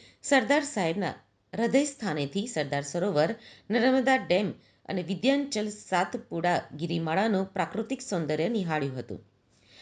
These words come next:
આ મુલાકાત દરમિયાન એસ ઓ યુ ના ગાઈડે સ્ટેચ્યુ ઓફ યુનિટીના સમગ્ર નિર્માણ કાર્ય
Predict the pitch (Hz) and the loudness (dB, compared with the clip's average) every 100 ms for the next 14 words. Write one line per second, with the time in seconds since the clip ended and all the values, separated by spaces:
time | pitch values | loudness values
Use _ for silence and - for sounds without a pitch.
0 | - - 170 151 156 190 202 208 170 151 | -4 2 4 6 4 4 -4 -2 -2 0
1 | 165 202 - _ - 196 - 269 214 208 | -2 -4 -10 _ -4 -4 0 0 2 2
2 | 196 202 190 165 170 196 - - 202 208 | 4 2 2 2 2 0 -4 -6 -4 -4
3 | - 269 - 156 156 180 202 220 180 160 | -6 -8 -4 -4 -4 -4 -4 -2 -2 0
4 | 196 - 170 165 156 156 170 165 226 247 | -2 -2 -2 0 -2 -2 0 2 0 2
5 | 165 139 165 | 0 2 0